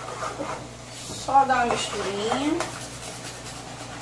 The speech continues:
Só mexer. E fazer essa misturinha aqui, ó. Tá vendo?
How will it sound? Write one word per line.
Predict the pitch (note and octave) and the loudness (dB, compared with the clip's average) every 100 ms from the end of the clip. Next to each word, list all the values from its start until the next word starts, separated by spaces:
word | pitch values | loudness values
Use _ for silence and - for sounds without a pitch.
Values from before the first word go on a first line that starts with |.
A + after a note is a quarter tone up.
| - - - - | -10 -10 -4 -4
Só | - | -2
mexer. | G3 G3 - - F#3+ F#3 A#3+ D4 - - - - - - - - - - - - | 0 0 0 0 2 2 2 -2 -4 -6 -8 -8 -8 -8 -10 -8 -6 -6 -6 -6
E | |
fazer | - G3+ | 0 2
essa | A3 A3 | 2 2
misturinha | A3 A#3 A#3+ - A3 A#3 | 2 0 0 0 0 -2
aqui, | A#3+ - - | -2 -6 -6
ó. | - - - - - - - - - - - - - - - - - - - | -8 -12 -12 -12 -12 -10 -10 -10 -10 -8 -8 -6 -8 -8 -10 -12 -12 -10 -4
Tá | |
vendo? | F#3 - | 0 0